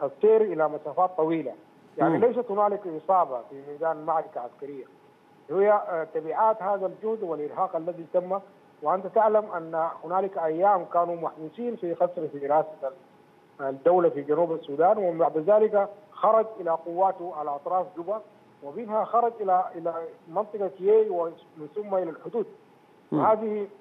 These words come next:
Speaker 1: يعني مسافة طويلة جدًا وكان السير على الأقدام.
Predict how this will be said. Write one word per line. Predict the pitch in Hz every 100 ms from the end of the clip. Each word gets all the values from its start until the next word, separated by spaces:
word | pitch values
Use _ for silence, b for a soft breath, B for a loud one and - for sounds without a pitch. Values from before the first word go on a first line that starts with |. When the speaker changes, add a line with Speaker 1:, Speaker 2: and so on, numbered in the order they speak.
| 170
Speaker 1:
يعني | 165 165 160 165 165 -
مسافة | 147 196 220 220 226
طويلة | 185 165 185 196 170
جدًا | 196 -
وكان | 170 - 196 190
السير | 202 190
على | 165
الأقدام. | 156 - 160